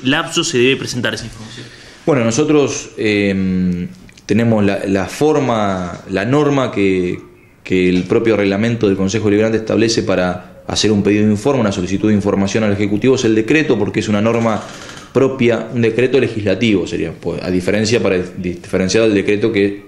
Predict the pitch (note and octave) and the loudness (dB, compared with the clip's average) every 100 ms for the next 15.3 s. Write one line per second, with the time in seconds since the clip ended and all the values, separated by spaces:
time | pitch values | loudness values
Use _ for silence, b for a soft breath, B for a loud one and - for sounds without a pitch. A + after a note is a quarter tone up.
0 | - - F#2 F#2 G#2 A#2 A#2 G#2+ F#2 F#2 | -12 -4 -2 2 2 2 2 2 2 2
1 | F#2 G2 G2 F#2 F2+ F2+ E2+ F2 B B | 2 0 0 -2 -2 -2 -4 -4 B B
2 | B B B B G2+ G#2+ C3 A#2+ C3 B2 | B B B B 0 2 2 2 0 2
3 | C3+ C#3+ - G#2+ A#2+ A#2 A#2 B2+ A#2 G#2 | 2 0 0 0 0 -2 -2 2 4 4
4 | G2 G2 G2 G2+ G2+ G2+ G2+ C3 C3 A#2 | 2 0 0 0 0 -2 0 -2 0 0
5 | G2 F#2+ F#2 F2+ A#2 A2 A#2+ G#2+ G#2+ G#2+ | 0 2 0 0 0 0 0 0 0 2
6 | G2+ G#2+ A2+ - - F#2+ F#2+ G2 G2 G2 | 2 4 2 -2 -8 -8 -4 -4 0 2
7 | E2+ - - B B B B B F#2+ F#2+ | 0 -4 -14 B B B B B -2 0
8 | A2+ A2+ A#2 A#2 G#2 - - - G#2+ G#2+ | 2 2 0 2 -2 -4 -16 -4 -2 0
9 | G#2+ A#2+ C3 C#3 D3 - - - - A2 | 0 2 2 0 -2 -6 -16 -18 -2 0
10 | F#2+ - - - - G#2 G2 - C3+ C3 | 0 -4 -16 -20 -2 0 0 0 2 4
11 | A#2+ A2+ G#2+ G2+ G2+ - - G2+ G2+ G2+ | 2 2 0 -2 -6 -12 -6 -2 0 2
12 | B2+ G#2+ G2 G#2 A2+ A2+ A#2 B2+ A#2+ G#2 | 0 0 0 0 2 2 2 0 -2 0
13 | G2+ G2 A2 G#2+ G2+ G#2 G#2 A2+ A2+ G2+ | -2 0 0 2 2 2 2 2 2 0
14 | F2+ G#2 G2+ G#2 - G#2 F2+ F#2+ G#2+ G#2+ | 0 -2 0 -4 -2 -2 -2 0 -2 2
15 | C3+ D#3 | 4 4